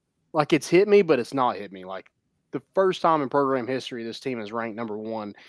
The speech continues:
in any ranking, and all five of 'em have Tennessee at number one. I mean, they just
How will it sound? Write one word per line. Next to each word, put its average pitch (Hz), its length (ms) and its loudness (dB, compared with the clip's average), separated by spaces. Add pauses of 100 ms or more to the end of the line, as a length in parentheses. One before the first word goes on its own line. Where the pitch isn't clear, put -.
(340)
in 139 240 4
any 165 540 8 (800)
ranking, 113 420 -4 (720)
and 131 160 -2
all 156 240 12
five 135 420 4
of 104 160 -6
'em 104 120 -10
have 107 220 -8
Tennessee 117 420 -6
at 104 80 -10
number 110 260 -6
one. 104 420 -6 (440)
I 113 100 -6
mean, 113 160 -2
they 131 140 4
just 123 500 -6